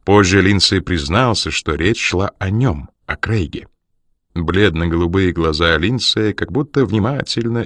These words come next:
изучали его. «Уоррен говорит, что вы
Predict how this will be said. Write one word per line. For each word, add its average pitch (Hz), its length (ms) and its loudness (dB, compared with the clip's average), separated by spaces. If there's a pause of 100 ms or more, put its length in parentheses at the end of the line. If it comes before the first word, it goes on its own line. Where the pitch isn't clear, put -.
изучали 92 680 -2
его. 67 320 -8 (1120)
«Уоррен 82 540 0
говорит, 80 560 -2
что - 300 -4
вы 76 340 -4